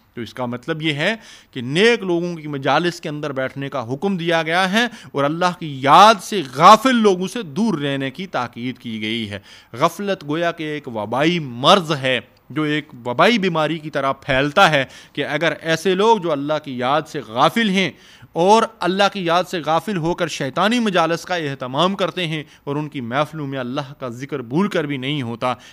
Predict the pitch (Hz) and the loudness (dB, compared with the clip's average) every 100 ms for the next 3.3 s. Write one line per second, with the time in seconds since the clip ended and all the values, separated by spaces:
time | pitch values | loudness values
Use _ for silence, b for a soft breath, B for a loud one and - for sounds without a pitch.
0 | - 156 185 226 180 165 160 165 147 156 | -4 -2 2 2 2 -2 -6 -6 -4 -2
1 | 165 143 139 123 110 123 123 113 - 117 | -4 -4 -6 -8 -8 -10 -10 -14 -10 -4
2 | 127 139 - 127 147 175 190 190 B - | -2 -2 -6 -2 2 4 4 0 B -6
3 | 147 - | -6 -6